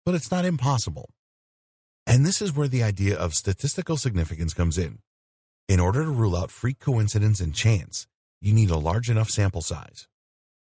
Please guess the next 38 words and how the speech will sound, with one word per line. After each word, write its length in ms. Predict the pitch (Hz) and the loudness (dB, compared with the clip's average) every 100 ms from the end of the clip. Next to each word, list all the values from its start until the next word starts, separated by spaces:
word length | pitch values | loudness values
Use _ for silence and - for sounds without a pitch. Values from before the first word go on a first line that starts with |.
| _ _ _ | _ _ _
You 140 | 101 95 | 2 4
can 120 | 98 | 4
never 200 | 147 165 | 2 0
say 180 | 131 120 | 0 0
with 160 | 92 | 2
one 160 | 80 95 | 2 2
hundred 180 | 113 113 | 2 0
percent 340 | 107 110 107 | 0 0 0
certainty 380 | 87 - 85 85 | -2 -4 -2 -2
that 140 | 78 | -2
the 80 | 82 | -4
results 380 | 80 82 101 123 | -2 0 0 -2
of 100 | 120 | -4
your 80 | 117 | 0
test 300 | 95 90 82 | 0 0 0
are 100 | 85 | 0
accurate, 460 | 85 - 76 - _ _ _ _ _ - | 0 -4 -12 -16 _ _ _ _ _ -2
but 200 | 87 - | -2 0
you 140 | 82 - | -2 -4
can 360 | - 101 117 107 | 0 2 4 2
run 240 | 87 92 | 2 2
the 100 | 82 | 0
test 320 | - 87 - | -2 -2 0
long 260 | 85 113 135 | 0 2 2
enough 260 | 117 113 - | 2 0 0
and 160 | 90 85 | 0 2
get 120 | 98 | 2
enough 200 | 92 76 | 2 -2
subjects 520 | - - 139 90 - | -2 -2 -2 -4 -4
to 120 | 90 | -4
say 220 | - 98 | 0 0
that 140 | 85 78 | 0 -2
it 80 | 90 | 0
is 180 | 117 | 2
accurate 440 | 101 90 87 87 82 _ _ _ | 2 0 0 0 -2 _ _ _
beyond 400 | 101 98 110 123 | 0 2 2 0
reasonable 460 | 95 90 85 80 78 | 0 0 0 -2 -2
doubt. 280 | 76 73 | -2 -4